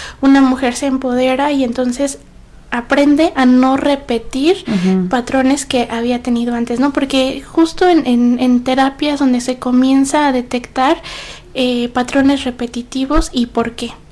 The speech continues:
Speaker 2: Ujú.
Speaker 1: No hablábamos en un principio sobre, sobre la falta,
Speaker 2: Ujú.
Speaker 1: ¿no? Es, esto es muy importante en el sujeto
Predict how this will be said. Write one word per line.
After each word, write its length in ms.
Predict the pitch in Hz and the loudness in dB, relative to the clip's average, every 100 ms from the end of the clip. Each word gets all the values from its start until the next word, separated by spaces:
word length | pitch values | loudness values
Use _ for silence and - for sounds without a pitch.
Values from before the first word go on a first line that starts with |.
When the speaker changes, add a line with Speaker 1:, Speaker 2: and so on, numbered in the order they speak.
| - | -6
Speaker 2:
Ujú. 100 | 220 247 | 0 4
Speaker 1:
No 80 | 311 | 6
hablábamos 520 | 359 311 294 285 277 | 6 6 6 4 2
en 140 | 254 | 2
un 100 | 254 | 0
principio 640 | 254 277 269 269 247 262 262 | 2 2 2 0 -4 -4 -2
sobre, 460 | 285 - 240 - | -4 -6 -6 -8
sobre 340 | - 254 247 247 | -8 -6 -2 -2
la 160 | 233 | -2
falta, 600 | - 269 269 254 - 240 - - - | -4 -2 -2 -2 -8 -10 -12 -12 -2
Speaker 2:
Ujú. 220 | 220 196 | 2 4
Speaker 1:
¿no? 240 | 202 262 | 4 4
Es, 180 | 302 - | 2 0
esto 180 | 277 - | -6 -2
es 80 | 302 | 2
muy 180 | 294 294 | 4 4
importante 600 | 285 247 247 262 254 277 | 0 -2 -2 0 2 4
en 100 | 262 | 4
el 120 | 233 | 2
sujeto 600 | - 240 262 254 277 320 | -4 -4 -4 -4 -2 -2